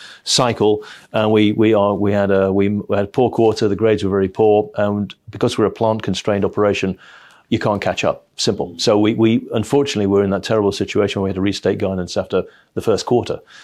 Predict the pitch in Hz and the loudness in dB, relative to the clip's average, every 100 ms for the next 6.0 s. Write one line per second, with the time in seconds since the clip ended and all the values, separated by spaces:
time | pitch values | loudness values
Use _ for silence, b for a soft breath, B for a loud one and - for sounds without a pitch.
0 | B B - 104 98 95 160 170 117 - | B B 2 2 2 0 2 2 2 2
1 | 110 - 113 - 110 101 104 101 110 101 | 2 2 0 0 0 0 0 2 2 2
2 | 95 87 98 82 - 87 90 92 92 - | 0 -2 -2 -2 -4 -4 -2 -2 -2 -2
3 | 98 90 85 120 113 113 98 - 107 107 | -2 -2 -2 -2 0 0 0 0 0 2
4 | 101 95 110 - 101 98 98 - - 98 | 0 0 -2 0 0 0 -2 -4 -2 -2
5 | 104 110 104 113 107 107 104 98 95 | 0 0 0 0 0 0 2 0 -2